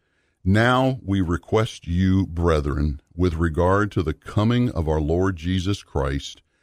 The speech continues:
and our gathering together to him, that you not be quickly shaken from your composure or be disturbed either by a spirit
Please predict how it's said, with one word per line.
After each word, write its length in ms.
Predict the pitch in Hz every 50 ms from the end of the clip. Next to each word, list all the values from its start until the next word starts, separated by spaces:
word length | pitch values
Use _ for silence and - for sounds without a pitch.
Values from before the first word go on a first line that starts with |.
| _ _ _ _ _ -
and 300 | 87 85 90 92 92 90 - -
our 280 | 85 87 87 87 85
gathering 880 | 78 80 78 - 98 92 95 101 110 107 117 120 120 120 117 120 117 104
together 760 | - - 92 82 78 71 98 98 98 101 92 98 98 95 95
to 460 | - _ - - - 131 135 135 127
him, 540 | 117 - 92 76 - 160 156 151 127 - - _ _ _ _ _ _ _ _ _ _ _ _ _ _ _ _ _ _ _ _ _
that 320 | 95 85 101 101 98 - 95
you 240 | 92 95 95 98
not 480 | 95 92 92 95 107 117 139 151 - -
be 160 | 95 98 90
quickly 560 | 85 - _ - 127 127 - - 117 113 107
shaken 640 | 95 - - - - 123 120 127 131 - 127 123 120
from 260 | - - 113 113 110
your 160 | 107 107 104
composure 840 | - - 117 104 95 - - 120 123 120 98 78 71 71 69 69 87 - _ _ _ _ _ _ _ _ _ _ _ -
or 200 | 98 107 107 101
be 240 | 87 80 101 98 92
disturbed 1000 | 85 78 87 85 - - - - - 123 127 120 101 80 73 73 69 65 64 - - -
either 340 | 87 82 87 92 95 101
by 280 | 92 80 87 85 85 80
a 100 | 78 78
spirit 720 | - - - - - - - 104 104 110 117 127 - -